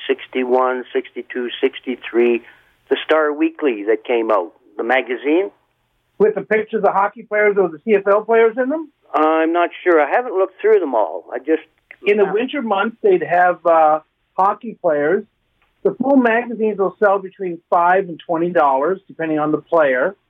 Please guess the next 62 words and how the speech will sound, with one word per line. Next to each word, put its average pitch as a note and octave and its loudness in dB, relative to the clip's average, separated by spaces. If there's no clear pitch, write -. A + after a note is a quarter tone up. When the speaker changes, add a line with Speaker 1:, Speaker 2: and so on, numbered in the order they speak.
Speaker 1:
Yeah. G2+ -4
Speaker 2:
And F3+ 0
even A#3 4
if G#3 -2
you F#3+ -4
rip G3 0
them E3+ -6
out F3 2
and D3+ -14
put F3 -6
them F3 -4
into, D#3 -8
a E3 -6
lot F3 2
of - -18
people, D3+ -20
I D#3 -6
remember C#3 -8
doing C3+ -6
this C3+ -8
as C#3+ 0
a D3 -6
kid. G#3 2
I D3 2
took D#3 -8
them D#3+ -4
out F3 2
and E3+ -18
put F3 -12
them F3+ -8
in F3+ -6
a E3+ -10
scrapbook, G3+ -2
you F3+ -2
know, D#3 0
and D#3 2
you D3 4
would C#3+ 2
just, D3+ -2
uh, C3+ 2
cut F3+ 2
out E3 -2
the D#3+ -16
picture E3+ 0
or D3+ 4
you, C#3 -2
uh, C3 2
cut E3+ 2
out E3 -4
the D3 -4
whole D#3 0
page E3+ 2
and C#3 -6
put C#3 2
it C3 2
in B2 -6
there. G#2+ -4
Um, E3 0
they A3+ 0
sell, A#3+ 4
like F#3 2
I F3 0